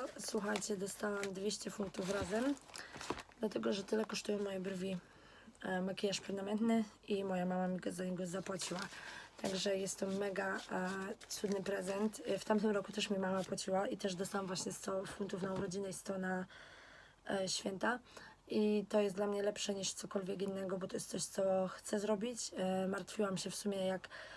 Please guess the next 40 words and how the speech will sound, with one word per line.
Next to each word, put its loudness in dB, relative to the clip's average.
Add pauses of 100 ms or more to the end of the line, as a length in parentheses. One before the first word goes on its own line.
szybko 0
zdążę 2
odłożyć 0
te -8
pieniądze, 2
ponieważ 0
w -10
czwartek 0
już 0
idę -2
na -4
konsultacje 2
na 4
brwi, 0 (400)
a 4
wiadomo, 4
odkładam -2
też 2
na 0
dom. 4 (520)
A 2
będą 2
mniejsze 2
wypłaty, -2
bo 0
już -4
nie 0
będzie 2
tych -4
nadgodzin 0
i 0
sobie 0
myślę, -2
jak -2
ja 0
to -6
zrobię, 2
żeby -2
to 0
odłożyć 0